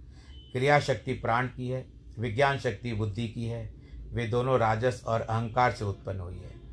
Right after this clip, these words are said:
इसलिए ज्ञानेंद्रिय और कर्मेंद्रियां भी इससे उत्पन्न हुए हैं। भगवान के शक्ति से प्रेरित तामस अहंकार जब विकार को प्राप्त हुआ, उससे शब्द मात्र प्रकट हुआ। अब जब आप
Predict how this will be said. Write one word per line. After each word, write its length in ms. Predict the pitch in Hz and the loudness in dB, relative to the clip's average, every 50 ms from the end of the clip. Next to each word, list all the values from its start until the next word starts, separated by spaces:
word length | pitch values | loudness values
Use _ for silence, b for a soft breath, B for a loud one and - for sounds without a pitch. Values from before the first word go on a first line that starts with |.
| B B B B B - | B B B B B -4
इसलिए 360 | 131 110 - 147 147 151 143 110 | -4 -2 0 4 4 6 6 6
ज्ञानेंद्रिय 560 | 127 120 120 131 143 143 147 139 139 143 143 | 6 4 6 6 4 2 2 2 4 6 6
और 140 | 139 131 110 | 6 6 4
कर्मेंद्रियां 680 | - 131 120 120 131 135 131 131 127 131 131 127 123 | 2 2 2 2 2 0 0 2 2 4 4 4 4
भी 100 | 127 127 | 2 -2
इससे 340 | 127 131 127 - - - 131 | -2 -4 -6 -6 -4 -4 -4
उत्पन्न 380 | - 113 104 - - 110 104 95 | -4 -4 -6 -4 -4 -4 -4 -4
हुए 180 | 92 92 92 | -4 -6 -8
हैं। 140 | 90 85 - - - - - - - - - B B B B B B B B - | -10 -12 -12 -14 -16 -16 -16 -16 -16 -16 -16 B B B B B B B B 0
भगवान 380 | 117 120 117 135 143 151 151 143 | 0 4 8 8 8 8 8 6
के 480 | 139 151 151 151 147 - - - - | 4 4 4 4 2 0 -6 -14 -6
शक्ति 380 | - - 127 - - 156 156 143 | -2 -2 -2 -2 0 -2 0 0
से 120 | 147 147 | 2 0
प्रेरित 440 | - - 123 131 135 143 147 147 - - | 0 2 2 2 4 2 2 0 0 2
तामस 360 | 127 127 135 151 156 151 - - | 4 4 4 4 4 2 2 0
अहंकार 460 | 127 127 131 135 - 135 135 131 123 113 | 0 0 0 0 4 4 4 6 6 4
जब 140 | 127 120 110 | 2 2 2
विकार 340 | 123 120 - 139 139 135 | 0 0 4 6 6 6
को 140 | 131 - 135 | 6 2 -2
प्राप्त 400 | - - 120 120 117 113 - - | -2 -2 -2 0 -2 -2 -4 -6
हुआ, 280 | 110 110 110 107 104 104 - B B B B B B B - | -6 -4 -4 -4 -6 -8 -10 B B B B B B B -8
उससे 240 | 127 - - 143 | -6 -2 -2 -2
शब्द 300 | - - 143 135 127 123 123 | 2 4 4 4 4 2 0
मात्र 360 | 123 120 117 110 101 - 123 | 2 4 2 2 2 0 -2
प्रकट 400 | 117 - 113 107 107 110 104 - | 0 0 0 2 2 0 -2 -2
हुआ। 240 | 101 98 98 95 - - - - B B B B B - - | -4 -6 -6 -8 -10 -14 -20 -20 B B B B B -2 0
अब 160 | 123 117 110 | 0 2 4
जब 240 | 135 139 135 135 - - | 6 4 4 4 2 4
आप 320 | 127 127 131 127 - | 6 6 6 4 2